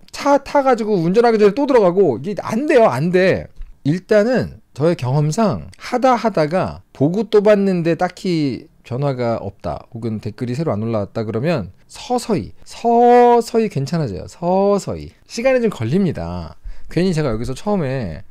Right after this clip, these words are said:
"아, 일단 올렸으면", 당신이 그걸 아무리 가서 확인한다고 해도 변하는 게 없습니다. 그러니까 "신경 끄시고 작업하세요"라고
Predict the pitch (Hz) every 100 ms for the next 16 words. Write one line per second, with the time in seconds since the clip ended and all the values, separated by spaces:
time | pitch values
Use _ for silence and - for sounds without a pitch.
0 | - 113 294 185 160 143 170 139 180 185
1 | 180 196 156 78 - - - 180 185 214
2 | 190 151 156 113 131 151 147 117 113 127
3 | 180 190 175 151 143 143 214 214 170 73
4 | - 120 143 147 147 98 - 107 95 78
5 | 71 _ - 107 101 - - 175 156 135
6 | 208 214 220 139 131 170 135 113 - 175
7 | 175 160 147 143 226